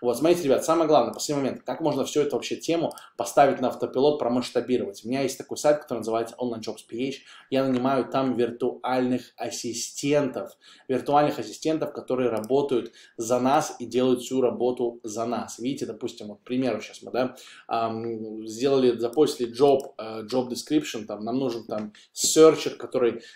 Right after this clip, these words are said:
э, ресерчер, который на-, ищет прибыльные товары за нас, который занимается онлайн-арбитражом. То есть вам нужно, не нужно искать прибыльные товары, может нанять кого-нибудь в Филиппинах за двести-триста баксов в месяц, они будут работать на вас сорок часов в неделю,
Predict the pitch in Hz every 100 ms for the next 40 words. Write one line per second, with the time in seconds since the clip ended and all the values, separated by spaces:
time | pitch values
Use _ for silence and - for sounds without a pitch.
0 | - 123 113 117 120 156 - - - -
1 | 117 117 117 113 147 - - - 127 123
2 | 120 113 113 110 110 110 104 110 107 -
3 | - 113 110 123 123 117 113 113 110 113
4 | 117 117 110 123 139 156 156 156 160 151
5 | 151 - 147 147 147 135 127 151 156 123
6 | 123 - 131 143 - 123 131 135 120 -
7 | 117 120 165 147 - - - - - 123
8 | 127 151 147 - 131 127 123 123 - 107
9 | 131 156 120 113 123 127 123 120 135 123
10 | 113 - 131 123 - 120 - 110 123 156